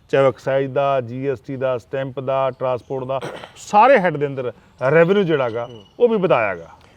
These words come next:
Speaker 2: ਰੈਵਨਿਊ ਵਧਾਉਣ ਦਾ ਤੁਸੀਂ ਜ਼ਿਕਰ ਕਰਦੇ ਹੋ, ਜਿਵੇਂ ਸਾਹਿਬ, ਵਿਰੋਧੀ ਇਸ ਗੱਲ 'ਤੇ ਲਗਾਤਾਰ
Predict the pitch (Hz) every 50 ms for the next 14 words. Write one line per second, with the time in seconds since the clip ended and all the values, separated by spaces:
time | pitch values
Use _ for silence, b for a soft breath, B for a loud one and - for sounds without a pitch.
0 | b b 113 135 165 175 180 214 226 214 202 220 196 170 180 185 170 185 170 185
1 | 151 143 - 156 147 135 - 131 113 110 117 117 120 120 120 139 135 117 123 143
2 | 165 170 202 190 156 135 139 156 156 151 - 165 160 143 135 135 131 - - -
3 | -